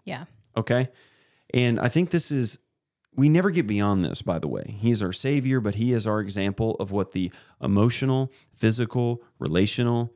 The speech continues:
Speaker 2: spiritual life is. By the way, the Christian life is the Holy Spirit setting up residence in your heart and your mind and living the life of Christ through you. That's the Christian life. It's all about Jesus. Imagine that. That'd be a great mission statement for a church.
Speaker 1: <laughs>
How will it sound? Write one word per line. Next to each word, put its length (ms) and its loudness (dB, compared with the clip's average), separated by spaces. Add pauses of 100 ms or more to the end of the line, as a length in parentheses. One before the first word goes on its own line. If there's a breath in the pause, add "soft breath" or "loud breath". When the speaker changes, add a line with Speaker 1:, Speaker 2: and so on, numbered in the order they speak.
Speaker 2:
spiritual 680 0
life 480 0
is. 440 -8 (260 soft breath)
By 140 -2
the 80 0
way, 220 0
the 100 -2
Christian 440 -4
life 500 -2
is 400 0 (300 soft breath)
the 80 -4
Holy 280 2
Spirit 480 -2
setting 460 2
up 120 0
residence 760 0
in 220 2
your 260 2
heart 420 -2
and 200 0
your 140 4
mind 400 0 (280 soft breath)
and 240 2
living 500 0
the 100 0
life 420 -4
of 160 -6
Christ 540 -6
through 400 -6
you. 160 -12 (640)
That's 260 0
the 100 -4
Christian 440 -6
life. 320 -12
It's 140 -12 (140)
all 180 2
about 280 2
Jesus. 500 -8
Imagine 360 0
that. 260 0
That'd 180 -2
be 140 -2
a 40 -2
great 320 -4
mission 320 -2
statement 460 -6
for 120 -10
a 40 -8
church. 420 -8
Speaker 1:
<laughs> 40 0